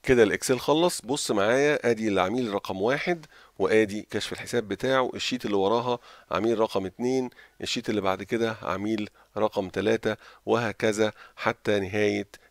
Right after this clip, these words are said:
ال خمسة وسبعين عميل. فاضل شوية رتوش عايز اعملها علشان كشف حساب العملاء بتاعي يبقى جاهز، وعايز اعمل الاكشن ده على ال خمسة وسبعين شيت مع بعض. ازاي ممكن اعمله؟ هقف على اي شيت من ال خمسة وسبعين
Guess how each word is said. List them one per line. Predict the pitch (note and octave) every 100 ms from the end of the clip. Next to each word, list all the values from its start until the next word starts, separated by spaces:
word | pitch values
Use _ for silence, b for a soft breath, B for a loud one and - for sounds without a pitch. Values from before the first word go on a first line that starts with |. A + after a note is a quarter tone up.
| -
ال |
خمسة | - G#2+ -
وسبعين | - F#2 F2 F#2+ G2 B B B
عميل. | D2+ F2+ B2 D#3 D3 B B
فاضل | - C3 C3+
شوية | - A#2 A#2 G#2+
رتوش | F#2+ A#2 A#2 -
عايز | G2+ A2
اعملها | G2 G2 A2 A#2
علشان | G2+ F#2+ F#2 G#2 G#2+ G#2+ B B -
كشف | A#2 -
حساب | - A#2 G#2
العملاء | G2 G2
بتاعي | - G#2 G2
يبقى | F#2 F#2+
جاهز، | G#2+ C3 C#3 C3 B B B
وعايز | F#2 A2+
اعمل | B2 A2+
الاكشن | G2+ G2 - G2 F#2
ده | A2 A2+
على | F#2+ F#2+
ال |
خمسة | - A2+ -
وسبعين | G2+ F#2 G2 G2+
شيت | - G#2+ -
مع | E2+
بعض. | F#2 B2 C3 - B B F#2+
ازاي | F#2+ A#2
ممكن | B2 B2 G#2+
اعمله؟ | G2+ G#2+ B2+ C#3+ C#3+ B B
هقف | - A#2 -
على | A2 G2
اي | G#2+ A2
شيت | - A2+ A2 - -
من | G#2 A2 -
ال | F#2
خمسة | A#2 A2
وسبعين | G#2 F#2+ G2+ G#2+